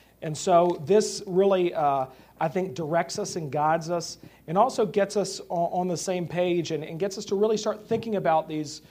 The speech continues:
these various areas, uh, of, of ministry. And again, some of it, you know, again, if people say, "Well, this is just an end run to do something else," I mean, some of what came up in the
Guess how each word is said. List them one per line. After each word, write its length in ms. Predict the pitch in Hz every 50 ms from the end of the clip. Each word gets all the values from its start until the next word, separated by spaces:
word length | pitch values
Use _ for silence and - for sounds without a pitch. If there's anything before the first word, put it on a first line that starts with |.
| - _ _ -
these 160 | 160 165 135
various 720 | 123 113 113 160 165 170 175 175 165 151 147 - - - - -
areas, 640 | 170 160 160 165 160 151 143 135 135 127 - - - _ _ - - -
uh, 340 | - 135 135 131 131 131 -
of, 400 | - 143 135 131 127 127 - - - _
of 160 | - 135 120
ministry. 560 | 117 131 131 127 123 117 - - 120 104 110 113 - _ _ _ _ _ _ _ _ _ _ _ _ _ _ _ _ _ - -
And 80 | - 196
again, 200 | 196 208 247 220
some 240 | 240 - 262 262 277
of 120 | 262 233
it, 140 | 233 220 220
you 80 | 220 202
know, 140 | 208 196 196
again, 260 | 185 190 180 208 196
if 220 | 202 202 185 - -
people 220 | 220 226 196 208
say, 180 | 208 - 214 202
"Well, 140 | 190 185 180
this 200 | 185 202 202 208
is 80 | 170
just 240 | - 196 190 - -
an 60 | 185 185
end 240 | - 165 180 196
run 140 | 190 190 190 185
to 60 | 185
do 140 | 160 180 175
something 340 | 175 208 190 160 185 180
else," 280 | 180 180 175 175 - - - - - - - - _ _ _ _ -
I 60 | 214
mean, 200 | 208 202 208 208
some 260 | - - - 254 269
of 260 | 277 262 202 180 - -
what 180 | 208 208 208
came 220 | - - 208 202 196
up 180 | 190 190 190
in 80 | 202 190
the 320 | 185 170 156 156 151 -